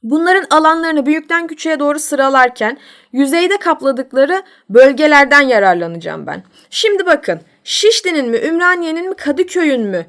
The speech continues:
yüzeyde kapladığı alan daha büyük? Bakıyorum, Şişli şu kadar, değil mi? Kadıköy onun neredeyse iki katı,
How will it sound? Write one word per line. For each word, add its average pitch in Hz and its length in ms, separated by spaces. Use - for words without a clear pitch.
yüzeyde 269 520
kapladığı 269 680
alan 277 380
daha 233 280
büyük? 165 320
Bakıyorum, 370 440
Şişli 440 340
şu - 180
kadar, 208 380
değil 480 140
mi? 214 200
Kadıköy 339 600
onun 294 360
neredeyse 262 580
iki 233 220
katı, 339 460